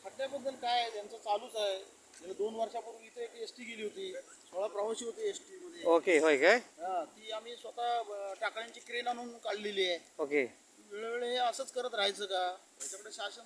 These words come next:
Speaker 1: दुर्लक्ष करतंय. हे बघतच नाहीत काही. काम कॉन्ट्रॅक्टर करतोय, कुठल्या, अ, पद्धतीने करतोय, याचं लक्षच नाही.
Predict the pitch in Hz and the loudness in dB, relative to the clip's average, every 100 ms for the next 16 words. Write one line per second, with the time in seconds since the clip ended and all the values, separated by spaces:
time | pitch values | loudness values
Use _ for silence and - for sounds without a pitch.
0 | 226 254 208 233 254 277 254 233 311 180 | -20 -20 -18 -10 -8 -4 -2 -2 -2 -4
1 | 156 - - - - - _ - - - | -6 -20 -16 -16 -16 -20 _ -20 -20 -20
2 | - - - _ _ _ - 180 226 269 | -20 -20 -20 _ _ _ -14 -6 0 0
3 | 277 262 247 - 226 202 185 - - _ | 0 -2 -2 -2 -2 -2 -4 -10 -20 _
4 | _ _ _ _ - 180 226 226 202 220 | _ _ _ _ -6 -4 -4 -4 -4 -4
5 | 220 220 214 196 196 196 220 - 202 208 | -6 -8 -6 -6 -6 -6 -6 -10 -18 -6
6 | 220 226 214 208 202 190 185 180 175 170 | 0 0 -2 -6 -6 -6 -6 -6 -6 -8
7 | 156 196 208 226 220 208 208 208 214 208 | -10 -8 -10 -10 -12 -10 -10 -8 -10 -12
8 | - - _ - 202 254 247 247 294 262 | -18 -20 _ -20 -12 -8 -8 -8 -10 -8
9 | 208 180 | -6 -6